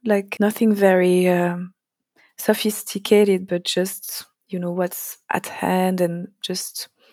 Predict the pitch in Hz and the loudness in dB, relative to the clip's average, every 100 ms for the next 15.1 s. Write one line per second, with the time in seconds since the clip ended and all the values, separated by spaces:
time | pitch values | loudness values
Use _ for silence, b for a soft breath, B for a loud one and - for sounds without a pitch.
0 | b b b b - 185 - 175 170 170 | b b b b -6 -6 -2 -2 0 -2
1 | 165 165 175 - 180 180 190 196 196 190 | -4 -8 -10 -4 -2 2 4 6 4 2
2 | - - 202 202 202 202 202 180 - _ | -4 2 4 4 0 -4 -8 -12 -14 _
3 | _ - 175 175 180 - - 185 - - | _ -10 -8 -6 -6 -8 -10 -10 -4 -6
4 | - - _ _ - 196 196 208 202 196 | -6 -18 _ _ -2 -2 0 -4 -2 0
5 | 190 196 190 190 190 185 190 190 180 190 | -2 -4 -4 -2 0 -2 -4 -8 -8 -10
6 | B B B - 190 185 185 190 185 190 | B B B -6 -4 -2 -2 -4 -6 -8
7 | 180 185 - - 185 185 - _ _ b | -8 -8 -12 -6 -6 -6 -14 _ _ b
8 | b b _ 196 196 196 196 196 - _ | b b _ 2 4 4 0 -2 -8 _
9 | - - 202 202 202 196 - - B B | -10 -2 0 2 0 -4 -14 -16 B B
10 | B B B - 190 185 185 190 - 196 | B B B -8 -4 -4 -4 -6 0 2
11 | 190 - - - 202 202 208 196 208 - | 2 -2 -12 -6 -6 -4 -4 -2 -4 -2
12 | 202 202 196 - - - - 226 254 269 | -2 -2 -6 -14 -12 -14 -4 2 4 2
13 | 214 180 190 - 233 254 254 _ _ _ | 0 -4 -4 0 2 2 -2 _ _ _
14 | 208 196 190 190 190 190 190 202 247 - | -4 -2 0 -2 -2 -4 0 0 0 -2